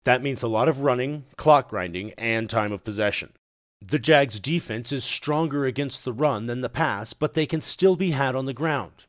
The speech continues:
meaning they should be just good enough to make things tough on the Titans' running game, without being able to shut it down and force them to the air.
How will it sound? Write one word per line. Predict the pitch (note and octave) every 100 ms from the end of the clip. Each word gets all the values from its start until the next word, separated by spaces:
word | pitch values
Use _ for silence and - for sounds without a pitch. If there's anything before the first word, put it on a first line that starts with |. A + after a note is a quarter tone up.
| -
meaning | C3+ D3 D3
they | D#3+ D#3
should | - E3+ C3+
be | D#3+
just | C3 - F#3 E3+ -
good | F#3 F3
enough | C3+ G#2 -
to | C#3
make | C3 C3
things | - C#3 -
tough | - D#3+ -
on | D3
the | D3
Titans' | C#3+ C3+ C3+ A2
running | D3+ D#3 G2
game, | F#2+ D#2 E2+ _ -
without | C3 D#3 F#3+ F#3+
being | F#3 F3
able | D#3 D3
to | D3
shut | - D3 C3+
it | C3+
down | A#2 G#2
and | A#2
force | - G2 F2+ -
them | F2+
to | F2+
the | G2 B2
air. | A#2